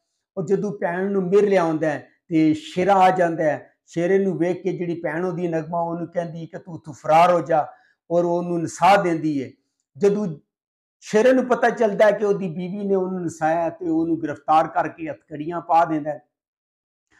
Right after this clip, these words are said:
ਜਦੋਂ ਉਹ ਹੱਥਕੜੀਆਂ ਤੇ ਹੁੰਦੀ ਹੈ ਤੇ ਉਹਨੇ ਵੀਰ ਨੂੰ ਖਬਰ ਹੋ ਜਾਂਦੀ ਹੈ, ਜੱਗੇ ਨੂੰ ਖਬਰ ਆ ਜਾਂਦੀ ਹੈ। ਉਹ ਆਉਂਦਾ ਹੈ ਔਰ ਆ ਕੇ ਆਪਣੀ ਗ੍ਰਿਫਤਾਰੀ ਦੇ ਦਿੰਦਾ ਹੈ।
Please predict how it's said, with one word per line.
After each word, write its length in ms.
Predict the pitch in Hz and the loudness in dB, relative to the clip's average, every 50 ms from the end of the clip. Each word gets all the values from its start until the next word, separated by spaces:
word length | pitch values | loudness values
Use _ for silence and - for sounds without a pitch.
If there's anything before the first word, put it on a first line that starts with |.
| _ _ _ _ _ - | _ _ _ _ _ -4
ਜਦੋਂ 300 | 143 220 214 214 254 247 | 0 0 0 2 2 2
ਉਹ 160 | 247 247 240 | 4 6 6
ਹੱਥਕੜੀਆਂ 560 | 226 226 233 - 240 226 226 240 254 262 262 | 6 4 4 0 0 0 2 2 0 0 0
ਤੇ 100 | - 247 | 2 2
ਹੁੰਦੀ 320 | 208 190 190 190 254 254 | 2 2 4 4 4 4
ਹੈ 160 | 254 220 175 147 - - - - _ _ | 6 6 4 2 0 -6 -16 -20 _ _
ਤੇ 80 | - 214 | -2 2
ਉਹਨੇ 480 | 202 208 214 196 208 208 208 208 202 190 | 4 4 4 4 4 4 4 4 4 4
ਵੀਰ 280 | 156 143 190 226 247 | 2 2 2 2 4
ਨੂੰ 160 | 233 240 220 | 4 2 2
ਖਬਰ 320 | 160 - 180 185 180 214 202 | 0 -2 -4 -2 0 0 2
ਹੋ 100 | 202 196 | 2 2
ਜਾਂਦੀ 320 | 170 196 190 190 165 185 | 2 0 -2 -2 -2 -6
ਹੈ, 100 | 180 160 | -8 -6
ਜੱਗੇ 240 | 143 175 175 170 202 | -4 -4 -4 -4 -4
ਨੂੰ 120 | 208 190 | -8 -8
ਖਬਰ 320 | - - 175 165 185 190 180 | -8 -8 -8 -6 -2 0 0
ਆ 100 | 180 170 | 0 0
ਜਾਂਦੀ 340 | 160 180 175 175 160 170 170 | 0 -2 -4 -4 -6 -6 -6
ਹੈ। 60 | 170 | -4
ਉਹ 160 | 170 170 170 | -2 -2 -2
ਆਉਂਦਾ 360 | 165 165 165 165 175 175 170 | -2 -2 -4 -2 -2 -2 -2
ਹੈ 160 | 165 151 - _ _ _ _ _ _ - | -2 -6 -10 _ _ _ _ _ _ -4
ਔਰ 140 | 170 170 170 - - | -4 -4 -4 -2 2
ਆ 160 | 190 165 165 160 | 4 4 4 2
ਕੇ 240 | - - 185 180 | 0 -8 -8 -6
ਆਪਣੀ 440 | - - 160 - - 180 170 165 143 | -4 -4 -4 -6 -6 -8 -8 -6 -4
ਗ੍ਰਿਫਤਾਰੀ 480 | 156 151 151 - - - 156 160 160 160 | -2 -4 -4 -4 -4 -2 -2 -2 -2 -2
ਦੇ 220 | 151 135 151 156 | -4 -2 -2 -2
ਦਿੰਦਾ 320 | 151 151 156 151 147 156 151 | 0 -2 -4 -4 -2 -2 -2
ਹੈ। 80 | 151 | -2